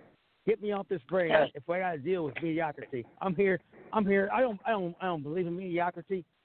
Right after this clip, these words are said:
I'm a winner. I work my ass off, and I expect greatness. Be great. I'm tired of the mediocrity.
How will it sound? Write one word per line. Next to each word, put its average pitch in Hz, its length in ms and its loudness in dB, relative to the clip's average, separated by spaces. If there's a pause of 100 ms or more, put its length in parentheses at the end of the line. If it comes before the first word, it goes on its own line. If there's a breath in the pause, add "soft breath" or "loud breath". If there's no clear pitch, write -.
(160)
I'm 180 140 -2
a 143 60 -2
winner. 196 380 4 (920)
I 139 60 -2
work 156 200 -2
my 147 140 -2
ass 190 300 2
off, 180 240 4 (420)
and 151 140 -4
I 151 180 -4
expect - 480 -2 (180)
greatness. 160 360 -2 (300)
Be 214 140 2
great. 170 360 2 (240)
I'm 113 200 -12
tired 165 260 4
of 127 40 -4
the 139 60 -2
mediocrity. 139 680 -4